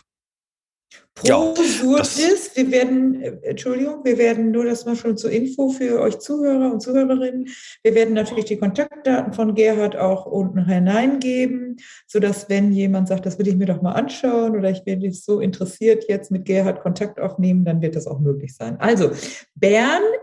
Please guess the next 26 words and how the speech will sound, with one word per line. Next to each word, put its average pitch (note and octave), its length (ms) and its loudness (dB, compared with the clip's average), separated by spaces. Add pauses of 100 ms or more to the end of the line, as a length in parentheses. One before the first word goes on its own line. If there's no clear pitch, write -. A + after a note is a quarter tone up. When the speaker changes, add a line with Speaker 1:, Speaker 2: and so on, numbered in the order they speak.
(140)
Speaker 2:
Thun E4 440 2
und C4+ 240 -2
Murten, A3 720 2 (360)
alles C#4+ 560 0
schöne C4 360 2
Städte A#3 380 -2
im A3 220 -2
schönen, A3 520 0
äh, - 320 -10
schönen G3+ 280 0
Schweiz A#3 640 0
und B3+ 300 -2 (440)
wie G#3+ 160 -4
gesagt, A3 480 0
seit G#3+ 480 2
siebenundfünf-, C#4+ 1200 -2
nee, A3+ 120 4
seit A3 200 2
neunzehnhundertsiebenundfünfzig C4 920 0
hast C3 160 -4
du - 60 -10
gesagt, A#2 260 -6
Speaker 1:
Genau. B2+ 200 4
Speaker 2:
ne? - 180 -6 (300)
Speaker 1:
Genau. F2+ 260 0 (180)
Speaker 2:
Ja, - 480 -2